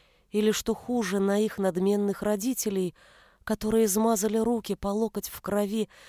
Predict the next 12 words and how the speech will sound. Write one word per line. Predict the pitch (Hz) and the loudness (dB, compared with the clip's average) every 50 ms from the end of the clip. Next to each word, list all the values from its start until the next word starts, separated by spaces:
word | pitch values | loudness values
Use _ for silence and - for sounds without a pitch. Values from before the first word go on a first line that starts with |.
| - - _ | -20 -20 _
его | - 170 180 190 185 208 | -8 -6 -4 -2 -2 -2
семьи, | 196 - - 196 202 208 202 214 247 247 208 - - - - - - - - _ | -2 -2 -2 0 0 0 0 0 0 0 -2 -4 -6 -16 -20 -20 -20 -20 -20 _
соседей | - - - 196 175 - - 240 254 254 208 175 180 175 - - | -4 -2 -2 0 0 0 0 0 0 0 0 0 -2 -4 -4 -6
и | - 175 | -10 -8
товарищей | - 196 202 190 220 226 208 196 180 - - 202 190 | -4 -4 -2 0 0 0 0 -2 -4 -4 -4 -4 -4
по | - 196 208 | -4 -2 0
играм, | 233 269 262 196 214 208 180 165 147 - - - _ _ _ _ _ _ _ _ _ _ _ _ | 0 0 0 2 2 2 2 2 0 -2 -8 -20 _ _ _ _ _ _ _ _ _ _ _ _
и | - 165 | -6 -4
тогда | - 190 190 240 277 | -2 4 6 6 8
он | 277 262 | 8 6
задавался | 226 233 220 254 233 269 269 247 - 254 247 | 2 2 2 2 4 4 2 2 2 2 0
вопросом, | 262 - 254 262 247 180 - - 139 120 110 | 0 0 2 4 4 4 4 0 -2 -4 -6